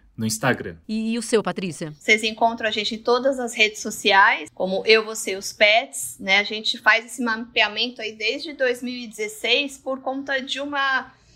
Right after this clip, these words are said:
Speaker 3: experiência nossa mesma, né? Que no início, quando a Nina ficou muito doente, eu tinha que dar um remedinho e dar uma, e alimentação pra ela de três em três horas.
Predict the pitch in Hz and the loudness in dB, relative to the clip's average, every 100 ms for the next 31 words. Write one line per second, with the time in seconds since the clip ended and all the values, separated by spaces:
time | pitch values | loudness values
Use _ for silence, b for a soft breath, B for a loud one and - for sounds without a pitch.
0 | b - - 285 294 285 330 349 254 247 | b -2 6 6 6 0 -2 4 4 4
1 | - 220 196 185 185 180 180 190 190 208 | 2 0 0 -6 -8 -6 0 -2 -2 -6
2 | 202 202 202 208 220 233 - 233 226 220 | -6 -10 -12 -8 -6 -6 -4 0 2 0
3 | 226 220 - 226 220 240 254 214 220 254 | -4 -8 -6 -6 -4 -6 -6 -4 0 0
4 | 285 285 220 180 - 208 - 233 226 226 | 0 -2 -2 -4 -4 -6 -6 -6 -4 -6
5 | - 247 233 220 196 202 196 208 202 196 | -6 -4 -4 -4 2 2 2 -2 -2 0
6 | 190 196 190 185 185 185 185 180 180 180 | -2 -8 -6 0 0 0 0 2 2 -4
7 | 180 185 180 - 202 208 - 220 226 226 | -12 -10 -4 2 2 2 2 2 0 -2
8 | 226 247 247 214 180 - - - | -2 -2 6 6 6 0 -12 -16